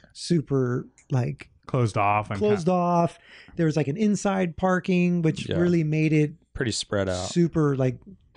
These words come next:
Speaker 1: like
Speaker 2: Special.
Speaker 1: s-, yeah, special. So, and then the outside was even amazing. So, and
Speaker 2: Yeah.
Speaker 1: it was L A and it was beautiful out.
Speaker 3: Right.
Speaker 1: Um, this Radwood, same thing. I mean,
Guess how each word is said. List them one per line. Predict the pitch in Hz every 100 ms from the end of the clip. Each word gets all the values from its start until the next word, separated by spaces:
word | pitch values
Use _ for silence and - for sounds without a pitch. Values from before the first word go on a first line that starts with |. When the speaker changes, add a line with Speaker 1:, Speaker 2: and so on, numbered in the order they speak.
| - _ - _ _ _ -
Speaker 1:
like | 127 113 - _ - - -
Speaker 2:
Special. | - - 95 104 104
Speaker 1:
s-, | - - - 160 143
yeah, | 139 120 -
special. | - 131 127 143 156 -
So, | - 156 135 127 - - - -
and | 170
then | 151
the |
outside | 175 185 185 139
was | 127 127
even | 127 120 175
amazing. | 131 127 120 117
So, | 113 - 127 - -
and | -
Speaker 2:
Yeah. |
Speaker 1:
it | -
was | 117 - 208
L | 160 143
A | 151
and | 160
it | 135
was | 117 - - _ -
beautiful | 151 185 175 131
out. | 117 123 160
Speaker 3:
Right. | 101 95 - - - -
Speaker 1:
Um, | 160 147 156
this | 208
Radwood, | 214 196 185 185 185 - _ _
same | - 226 214
thing. | - 185 196 208
I | 175
mean, | 170 147 135